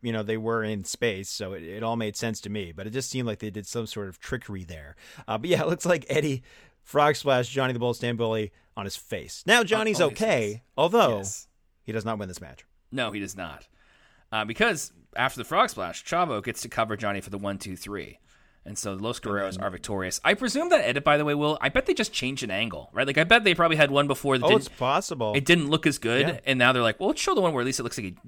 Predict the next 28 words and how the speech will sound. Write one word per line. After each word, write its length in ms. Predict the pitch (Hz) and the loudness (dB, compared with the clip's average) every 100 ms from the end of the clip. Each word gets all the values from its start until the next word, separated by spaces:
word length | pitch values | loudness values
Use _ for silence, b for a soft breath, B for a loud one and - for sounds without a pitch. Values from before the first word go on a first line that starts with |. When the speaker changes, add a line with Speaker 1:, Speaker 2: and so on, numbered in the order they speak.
| 98 | -8
Speaker 2:
lands 220 | 117 120 | -6 -4
on 60 | 95 | -6
his 100 | - | -10
friggin' 300 | - 113 82 | -12 -10 -6
head, 260 | 147 82 | -6 -8
or 60 | 92 | -10
his 120 | 95 | -14
friggin' 280 | - 127 90 | -12 -10 -8
face," 220 | 127 104 | -8 -10
as 60 | 90 | -10
you 80 | 78 | -10
say. 320 | 113 87 - b b b b b b b b | -10 -10 -14 b b b b b b b b
Um, 280 | 107 107 101 | -2 0 0
Speaker 1:
Right, 340 | 127 143 131 104 | 0 0 0 2
right. 340 | 135 131 123 135 | 2 2 0 -2
Um, 340 | 139 135 131 - | 0 0 -2 -8
Cole, 480 | - 180 190 147 139 | 0 2 4 2 0
uh, 120 | 151 147 | -4 -6
as 100 | 139 | -6
soon 100 | 165 | -8
as 60 | 156 | -4
they 100 | 160 | -2
hit 80 | 160 | -2
Speaker 2:
Yes. 160 | 117 | -2
Speaker 1:
the 80 | 160 | -2
tree, 80 | 151 | -4
Cole 220 | 135 143 | -2 -2
says, 340 | - 143 143 | 0 0 -2